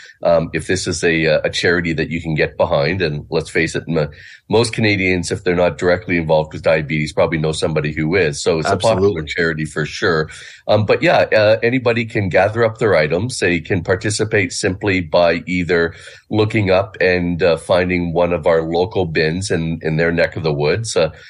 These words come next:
Speaker 1: for example, in the Hamilton area, we have over thirty different bin site locations. So there's always something not too far away from any Canadian, um, across the country.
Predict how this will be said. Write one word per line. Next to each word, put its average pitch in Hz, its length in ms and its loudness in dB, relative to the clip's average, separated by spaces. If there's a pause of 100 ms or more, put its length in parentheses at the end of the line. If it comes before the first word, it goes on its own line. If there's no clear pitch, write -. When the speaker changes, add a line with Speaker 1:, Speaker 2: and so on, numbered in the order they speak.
(140)
Speaker 1:
for 113 160 0
example, 90 380 0
in 95 80 0
the 82 40 0
Hamilton 98 400 0
area, 80 240 0
we 85 140 -2
have 85 240 0
over 76 260 -2
thirty 87 460 -2
different 78 540 -2
bin 82 180 0
site 80 260 -2
locations. 80 540 -4
So 113 80 2
there's 107 240 -2 (380)
always 139 360 2
something 110 380 0
not 104 220 2
too 113 160 -2
far 101 220 4
away 87 200 0
from 87 220 -4
any 87 200 0
Canadian, 82 760 -2
um, 76 440 2
across 80 380 -2
the - 80 -10
country. 85 520 -2